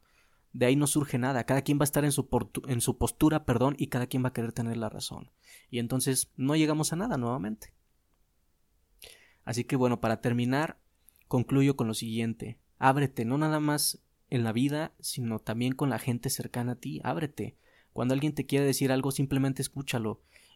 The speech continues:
Y honestamente también, sé, sé honesto. Si, si algo de lo que dice el de enfrente no te funciona para tu vida, pues no lo tomes y ya. Y nuevamente vuelvo a esto.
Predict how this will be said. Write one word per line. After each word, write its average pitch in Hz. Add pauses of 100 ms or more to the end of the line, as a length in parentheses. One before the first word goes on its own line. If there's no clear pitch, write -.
(100)
Y 120
honestamente 131
también, 117
sé, -
sé 147
honesto. 156
Si, 120
si 123
algo 160
de 123
lo 113
que 113
dice 120
el 147
de 135
enfrente 131
no 131
te 160
funciona 147
para 131
tu 127
vida, 143
pues 131
no 143
lo 160
tomes 160
y 123
ya. 151
Y 131
nuevamente 151
vuelvo 139
a 139
esto. 127